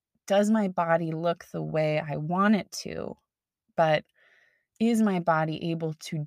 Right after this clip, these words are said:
do what I want it to do? If you're someone who feels self-conscious about your body,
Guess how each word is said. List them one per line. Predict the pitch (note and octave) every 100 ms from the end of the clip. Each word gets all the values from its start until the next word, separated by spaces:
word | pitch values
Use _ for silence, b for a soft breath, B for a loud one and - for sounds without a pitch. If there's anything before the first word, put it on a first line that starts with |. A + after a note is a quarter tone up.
| -
do | F3+ F#3+ D#3 C#3+
what | D#3+ D#3
I | D3+
want | D3+ C#3+ C#3+
it | -
to | - D#3
do? | D#3 D#3+ - - _ _ _ _ _ _ _ _ _ _ _ _ _ _ _ _ _ _ _ -
If | C4+ -
you're | D#4+
someone | - G3+ G3 F#3+ F#3+
who | F#3 F#3+
feels | - F3+ F3+
self-conscious | - E3+ D#3+ - F3 E3 - E3+ -
about | E3 D#3+ -
your | D#3+
body, | D#3+ - - -